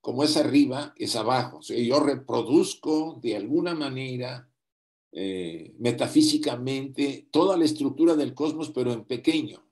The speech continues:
¿no? Dentro de mí hay profundidades, la ciencia lo dice ahora, hay profundidades inmensas entre los átomos, a niveles de atómicos, los espacios entre uno y otro átomo son inmensos, como el espacio, como en el universo, ¿no?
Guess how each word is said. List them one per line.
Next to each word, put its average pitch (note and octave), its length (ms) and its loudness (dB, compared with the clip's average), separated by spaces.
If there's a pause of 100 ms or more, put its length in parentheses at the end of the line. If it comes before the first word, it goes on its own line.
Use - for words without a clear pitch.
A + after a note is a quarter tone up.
(140)
¿no? - 260 -14 (760)
Dentro D#3+ 380 6
de D3+ 120 8
mí D3 140 2
hay D#3+ 120 6
profundidades, B2+ 680 -2
la B2+ 120 0
ciencia D3+ 480 0
lo A#2+ 100 -4
dice B2+ 300 -4
ahora, B2+ 360 -8
hay C#3+ 180 4
profundidades C3 720 -2
inmensas D3 680 0
entre G#2+ 240 -10
los G2+ 220 -4
átomos, C3 480 -4
a A2 80 -10
niveles B2+ 480 2
de A#2+ 80 0
atómicos, C3+ 760 -4 (380)
los - 280 2
espacios D#3 640 4
entre B2+ 320 2
uno D#3+ 180 2
y C3 100 -2
otro C#3+ 280 -4
átomo D3 260 -6
son D3+ 220 -2
inmensos, C3+ 680 -6
como A#2+ 240 -4
el A#2 100 -2
espacio, G#2+ 460 -2
como C3+ 160 -2
en C3+ 80 0
el C3 80 -2
universo, C3 640 -2
¿no? F2 220 -20